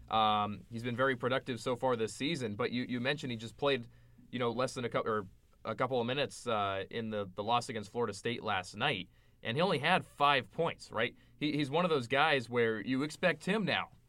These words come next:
to, to produce off the bench a little bit, and he hasn't really done so recently. Um, but that does lead into,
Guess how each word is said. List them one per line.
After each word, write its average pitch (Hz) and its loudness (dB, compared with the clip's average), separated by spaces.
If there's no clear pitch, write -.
to, 120 0
to 123 -8
produce 131 -2
off 113 2
the 113 -8
bench 104 -2
a 107 -6
little 98 -4
bit, 95 -4
and 120 -4
he 123 -2
hasn't 131 0
really 113 0
done 120 -2
so 117 -4
recently. 110 -4
Um, 110 2
but 123 0
that 143 2
does 143 2
lead 143 0
into, 120 -4